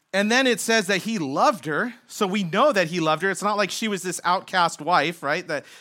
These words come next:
this was, this was the wife that he loved. But we see a very important phrase here, "though the Lord had closed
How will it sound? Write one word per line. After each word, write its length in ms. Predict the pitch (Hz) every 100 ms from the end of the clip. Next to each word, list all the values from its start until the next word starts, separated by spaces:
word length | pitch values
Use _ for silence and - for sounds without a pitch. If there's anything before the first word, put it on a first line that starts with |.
| _
this 160 | 190 233
was, 220 | 180 151
this 180 | 196 -
was 200 | 175 170
the 120 | 147
wife 300 | 156 196 -
that 80 | 143
he 200 | - 190
loved. 760 | 131 143 202 139 202 - - _ _ _ _ _ _ _ _
But 580 | 131 214 208 247 - - - _ _ _ _ _ _ _ 147
we 240 | 202 226
see 480 | - - 247 240 175
a 100 | 180
very 320 | 143 202 233
important 400 | 226 214 208 196
phrase 360 | 208 202 196 180
here, 280 | 131 107 - _ _
"though 300 | 123 180 202
the 140 | 175
Lord 480 | 156 143 180 208 220
had 240 | 185 190 -
closed 540 | - 180 175 165